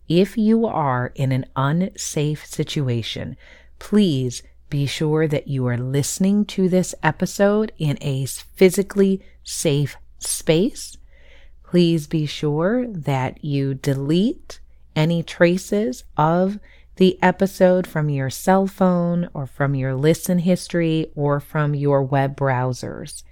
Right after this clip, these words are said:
If you are in an unsafe situation, help is available twenty-four seven by calling either nine one one or the National Domestic Violence Hotline,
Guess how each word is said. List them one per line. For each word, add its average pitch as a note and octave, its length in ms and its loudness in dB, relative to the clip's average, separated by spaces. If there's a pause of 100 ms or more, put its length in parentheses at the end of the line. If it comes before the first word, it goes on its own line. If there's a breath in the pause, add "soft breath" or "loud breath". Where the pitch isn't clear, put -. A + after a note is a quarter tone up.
(680 loud breath)
If G#3 400 4 (280)
you F3+ 360 2
are D#3 500 -2
in F3 220 2
an G#3 180 2
unsafe E3+ 760 0 (300)
situation, D#3+ 960 0 (240 soft breath)
help G#3 480 2 (100)
is G3+ 280 6
available D3+ 540 2
twenty-four G3+ 680 0
seven C3 580 -2 (360 loud breath)
by C3+ 360 0
calling C#3 640 0
either B2+ 260 0
nine B2+ 420 2
one G#3+ 280 2
one D#3 380 -2 (420 soft breath)
or C#3 440 4 (380)
the C3 140 2
National D3 500 0
Domestic E3 500 0
Violence E3+ 440 0
Hotline, C3 760 0